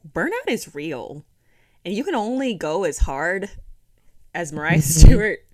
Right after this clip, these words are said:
Speaker 2: <laughs>
Speaker 1: for a minute. You know, there's so many of these, these women and men, like even David Walker, you know, died,
Speaker 2: Mm-hmm.
Speaker 1: died young. There is a fire and a passion that is different from, say, a Frederick Douglass, right? Who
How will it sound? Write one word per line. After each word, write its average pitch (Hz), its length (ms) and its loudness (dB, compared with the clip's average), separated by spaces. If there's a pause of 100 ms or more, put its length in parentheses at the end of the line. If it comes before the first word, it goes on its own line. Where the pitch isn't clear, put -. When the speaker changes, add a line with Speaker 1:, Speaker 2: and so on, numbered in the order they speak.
(100)
Speaker 2:
<laughs> - 1200 -2
Speaker 1:
for 196 240 -4
a 160 80 -4
minute. 156 600 -12 (240)
You 180 220 -10
know, 160 140 -8
there's 170 160 -4
so 220 240 -10
many 208 240 -8
of 151 100 -10
these, 151 220 -10 (340)
these 160 240 -12
women 156 600 -12 (300)
and 269 240 -8
men, 131 180 -12
like 165 140 -14
even 254 280 -10
David 277 260 -10
Walker, 202 460 -10
you 160 80 -18
know, 156 220 -14
died, 143 380 2
Speaker 2:
Mm-hmm. 165 120 -2
Speaker 1:
died 170 300 -12
young. 160 520 -14
There 202 280 -8
is 226 120 -6
a 180 120 -6
fire 180 480 -6
and 175 100 -8
a 151 120 -12
passion 156 1000 -10 (300)
that 160 280 -8
is 151 220 -10 (120)
different 160 580 -12
from, 151 220 -16
say, 247 220 -6
a 247 60 -8
Frederick 170 420 -12
Douglass, - 580 -16
right? 185 440 -8
Who 170 580 -6